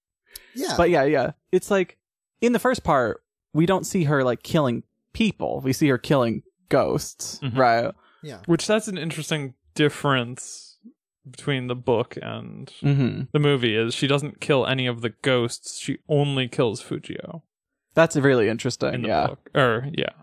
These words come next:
Speaker 2: In the book, right.
Speaker 1: Oh, interesting.
Speaker 2: And, and you told me this, Fujio, uh, Kirie, uh, is told, uh, by Toko in the book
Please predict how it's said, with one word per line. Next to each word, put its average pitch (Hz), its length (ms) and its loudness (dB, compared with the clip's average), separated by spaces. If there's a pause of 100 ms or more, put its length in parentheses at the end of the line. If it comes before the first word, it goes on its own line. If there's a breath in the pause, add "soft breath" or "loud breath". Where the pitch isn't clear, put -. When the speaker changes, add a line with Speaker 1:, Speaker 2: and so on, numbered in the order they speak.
(160)
Speaker 2:
In 139 140 0
the 120 60 0
book, - 420 0
right. 110 260 2
Speaker 1:
Oh, - 240 -20 (180)
interesting. 156 400 -4
Speaker 2:
And, 175 440 2 (220)
and 185 340 2
you 175 120 2
told 170 220 2
me 135 60 2
this, 131 360 2 (160)
Fujio, 143 880 0
uh, 127 420 2
Kirie, 131 600 0 (1200)
uh, 135 460 2
is 143 140 0
told, 147 580 0 (100)
uh, 131 220 2
by 127 160 0
Toko 123 340 0
in 127 100 -2
the 123 80 -2
book 120 400 0